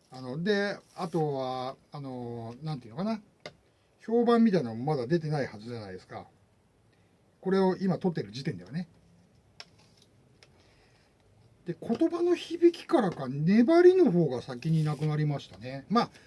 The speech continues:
大差ないんですけど。で、どっちも使いたいっていう方が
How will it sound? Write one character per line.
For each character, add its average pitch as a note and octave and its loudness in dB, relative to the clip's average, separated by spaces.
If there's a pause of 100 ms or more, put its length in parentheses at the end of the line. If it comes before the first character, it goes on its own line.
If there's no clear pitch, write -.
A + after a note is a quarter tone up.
(140)
大 B3+ -6
差 F3+ -8
な B2+ -6
い D3+ -4
ん - -6
で F#2+ -14
す - -20
け - -18
ど。 G#2 -16 (1600)
で、 C3+ -14
ど C4+ -2
っ - -4
ち E4+ -4
も C4+ 2
使 G3+ 0
い F#3 2
た G3 2
い F#3+ 2
っ - 2
て D#3 -6
い - -6
う B2 -8
方 C#3+ -8
が D#3+ -2